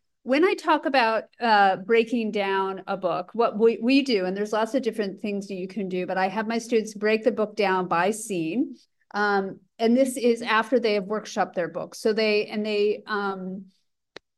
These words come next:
they can, I, I give them different opportunities to, to do this, but the more traditional one is I have them break it down by scene and devote one, uh, notebook card for every scene.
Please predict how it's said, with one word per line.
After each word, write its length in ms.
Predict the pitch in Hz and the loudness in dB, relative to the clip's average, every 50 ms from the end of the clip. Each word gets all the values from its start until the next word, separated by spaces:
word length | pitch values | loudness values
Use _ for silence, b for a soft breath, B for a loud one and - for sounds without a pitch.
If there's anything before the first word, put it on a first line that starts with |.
| _ _ _ - | _ _ _ -2
they 220 | 214 240 226 214 | 0 2 2 2
can, 340 | 220 - - 214 208 208 196 | 0 -2 -6 -4 -4 -4 -4
I, 160 | - 214 214 202 - | -4 -4 -4 -4 -2
I 120 | 214 220 | -2 0
give 200 | 220 240 247 233 | 2 2 4 4
them 160 | 254 247 233 | 6 4 4
different 340 | 226 247 262 262 311 269 - | 4 2 2 2 0 -2 0
opportunities 800 | - 220 226 269 269 269 - 240 233 220 202 208 208 196 202 - - | -2 -2 -2 -2 -4 -2 -2 -2 -2 -2 -2 -4 -4 -4 -6 -10 -6
to, 240 | - 202 190 190 185 | -4 -4 -4 -4 -6
to 180 | 185 - - 208 | -10 -10 -12 -8
do 220 | 185 196 202 196 | -6 -4 -4 -2
this, 340 | 190 175 160 156 190 190 - | -2 -2 -2 -2 -6 -8 -6
but 300 | - 208 185 180 175 170 - | -2 0 0 0 -2 -4 -8
the 500 | 214 196 196 202 196 190 190 190 190 185 208 | -8 -4 -2 -2 0 0 -2 -2 -4 -4 -2
more 160 | 214 220 214 | -2 -4 -4
traditional 520 | 214 - 214 220 233 - 240 233 233 214 | -4 -4 -6 -6 -6 -6 -4 -4 -2 -2
one 220 | 196 202 196 190 190 | 0 0 -2 -2 -2
is 140 | 185 185 | -4 -4
I 80 | 185 180 | -4 -4
have 200 | 180 185 190 190 | -2 -4 -6 -6
them 120 | 190 185 | -6 -6
break 240 | 185 202 202 208 208 | -2 -2 -2 0 0
it 100 | 262 247 | -2 0
down 200 | - 226 214 208 | 0 0 0 0
by 140 | 208 208 208 | 0 -2 -2
scene 440 | 208 202 - 214 202 196 196 196 196 | -2 -4 -6 -6 -4 -2 -2 -4 -4
and 180 | 190 202 196 | -4 -4 -4
devote 460 | 185 190 185 190 196 190 196 196 190 - | -4 -4 -2 0 0 2 2 0 -2 -6
one, 580 | 196 180 202 214 214 214 220 220 220 220 220 - | -6 -4 0 0 2 2 2 0 0 -2 -6 -4
uh, 380 | 208 190 190 185 180 180 175 - | -4 -2 0 0 0 0 -2 -2
notebook 480 | 202 220 226 240 233 226 233 214 214 - | -2 0 0 0 0 0 -2 -2 -2 -6
card 340 | - - 202 196 190 196 196 | -4 -2 0 0 0 -2 -4
for 140 | - 208 180 | -2 -2 -2
every 200 | 180 185 214 208 | -2 -2 -4 -6
scene. 600 | 214 - 214 196 180 180 185 220 247 349 - | -6 -6 -6 -4 -4 -4 -4 -4 -4 -6 -6